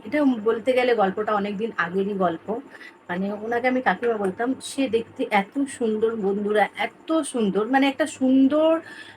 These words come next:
মেয়ে যাকে বলে, আমি মনে হয় ওনাকে বলা যেতে পারে এরকম সুন্দর। মানে,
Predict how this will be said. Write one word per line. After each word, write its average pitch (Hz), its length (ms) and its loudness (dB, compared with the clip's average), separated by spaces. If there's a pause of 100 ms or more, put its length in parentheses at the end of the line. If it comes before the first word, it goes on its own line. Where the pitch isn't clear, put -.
(120)
মেয়ে 262 240 4
যাকে 247 280 4
বলে, 214 360 4
আমি 208 220 0
মনে 226 220 -2
হয় 247 360 0 (440)
ওনাকে 233 360 0
বলা 175 340 2
যেতে 175 260 -10
পারে 170 260 -2 (200)
এরকম 220 380 -2
সুন্দর। 185 300 -4
মানে, 233 200 -4